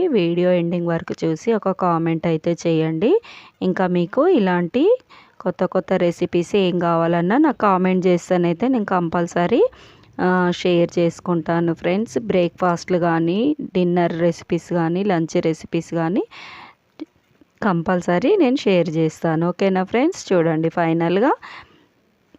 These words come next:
ప్లేటింగ్ చేసేసుకొని వడ్డించుకుంటే సూపర్ డూపర్ టేస్టీ టేస్టీ మింట్ పన్నీర్ మసాలానైతే రెడీ.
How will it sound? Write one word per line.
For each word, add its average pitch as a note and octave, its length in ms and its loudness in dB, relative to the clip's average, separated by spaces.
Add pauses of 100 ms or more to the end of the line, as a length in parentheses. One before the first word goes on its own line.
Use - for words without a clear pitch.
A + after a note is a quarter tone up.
(340)
ప్లేటింగ్ F3 500 0
చేసేసుకొని E3 680 0
వడ్డించుకుంటే E3+ 800 -2 (200)
సూపర్ F3+ 560 -2
డూపర్ F3 540 0
టేస్టీ E3+ 500 0
టేస్టీ E3 540 -2 (1800)
మింట్ G3 520 0 (680)
పన్నీర్ F3+ 460 2
మసాలానైతే E3+ 1000 0
రెడీ. E3+ 420 0